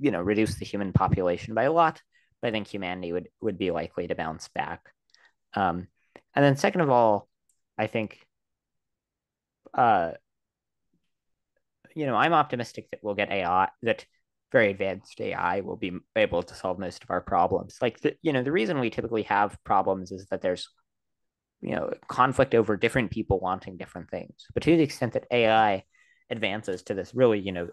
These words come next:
enormous state of prosperity so that everyone can get what they want, then,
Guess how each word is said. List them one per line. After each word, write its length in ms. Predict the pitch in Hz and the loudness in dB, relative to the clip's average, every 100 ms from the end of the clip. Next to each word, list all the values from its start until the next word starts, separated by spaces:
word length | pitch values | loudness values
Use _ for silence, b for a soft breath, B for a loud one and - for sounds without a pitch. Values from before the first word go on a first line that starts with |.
| - | -8
enormous 500 | 107 101 110 95 - | -8 -6 -6 -6 -8
state 360 | - 95 92 | -6 -4 -4
of 160 | 101 - | -10 -12
prosperity 800 | - - - - 127 123 98 82 | -10 -10 -4 2 4 4 2 -6
so 200 | - 101 | -6 -4
that 120 | 92 | -2
everyone 300 | 104 113 92 | 0 -2 -4
can 160 | 85 95 | -10 -10
get 160 | 101 | -10
what 100 | 90 | -10
they 100 | - | -10
want, 460 | 85 98 90 78 - - - b b b - | 0 2 2 0 -10 -20 -20 b b b -2
then, 440 | 107 92 90 82 | 2 2 0 -6